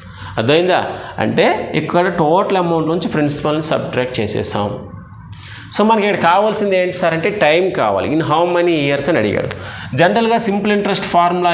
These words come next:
ఏంటి సార్? Principal into time into rate by hundred. ఈ by హండ్రెడ్ ఇటు పంపించండి,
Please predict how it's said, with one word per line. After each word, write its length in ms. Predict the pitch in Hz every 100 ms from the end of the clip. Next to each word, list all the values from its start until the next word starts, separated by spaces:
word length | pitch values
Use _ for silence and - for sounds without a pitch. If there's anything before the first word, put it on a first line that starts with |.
| 165
ఏంటి 220 | 156 151 -
సార్? 320 | 147 147 147 - - - - - -
Principal 580 | 143 165 160 - 165 165 165
into 180 | 165 185 -
time 260 | 135 143 147 147
into 200 | 147 143 120
rate 260 | 123 127 123 120
by 100 | 147 110
hundred. 400 | 101 98 98 95 - - - - - - - - -
ఈ 60 | 135
by 80 | 147 160
హండ్రెడ్ 240 | 170 175 160
ఇటు 100 | 151
పంపించండి, 580 | 151 156 156 156 156